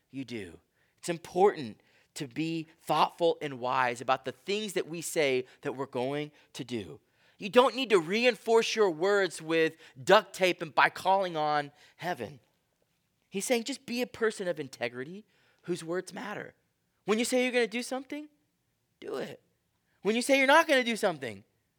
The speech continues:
don't do it. Let your yes be yes, your no be no. He's have the kind of reputation where people say,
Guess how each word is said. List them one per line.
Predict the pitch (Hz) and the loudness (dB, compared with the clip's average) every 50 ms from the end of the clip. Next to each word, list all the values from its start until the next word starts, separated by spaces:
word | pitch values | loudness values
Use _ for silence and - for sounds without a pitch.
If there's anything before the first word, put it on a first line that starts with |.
| _ _ _ _ _ _ _ _ _ | _ _ _ _ _ _ _ _ _
don't | - 220 277 285 277 | -4 -4 -4 -2 -2
do | 294 320 339 | -2 0 0
it. | 302 170 120 - _ _ _ _ _ _ _ - - | 0 -2 -4 -8 _ _ _ _ _ _ _ -6 -6
Let | 175 175 - 175 | -6 -4 -4 -8
your | 165 147 | -8 -6
yes | 139 170 208 233 247 - - | -2 0 0 0 0 -2 -6
be | - 233 214 | -12 -12 -8
yes, | 170 160 160 170 175 - - | -4 -2 -2 -2 -2 -4 -8
your | 156 139 | -10 -10
no | 135 143 165 170 175 190 196 208 202 - - _ - | -6 -2 2 4 4 4 4 2 -2 -6 -20 _ -10
be | - 160 151 | -10 -10 -8
no. | 131 120 107 104 101 104 101 _ _ _ _ _ _ _ _ _ _ _ _ _ _ _ _ _ _ _ _ _ _ | -8 -10 -10 -12 -14 -16 -20 _ _ _ _ _ _ _ _ _ _ _ _ _ _ _ _ _ _ _ _ _ _
He's | - 226 233 214 - - _ _ _ _ _ _ _ - | -2 -2 0 0 -2 -6 _ _ _ _ _ _ _ 4
have | - 226 247 247 | 6 6 6 6
the | 277 269 | 4 -2
kind | - - 247 254 240 220 | 2 6 6 8 8 8
of | 196 | 8
reputation | 170 175 185 - 196 185 - - 151 139 156 - - 196 196 202 202 _ - | 8 6 6 6 2 -10 -8 -4 -2 -2 -2 -2 -6 -10 -10 -12 -14 _ -6
where | - 156 160 | -2 -2 -2
people | 160 - - 214 214 - 208 | -2 -2 -6 -6 -6 -4 -8
say, | 190 - - 160 131 120 113 110 110 | -8 -6 -4 -2 -2 -2 -2 -6 -10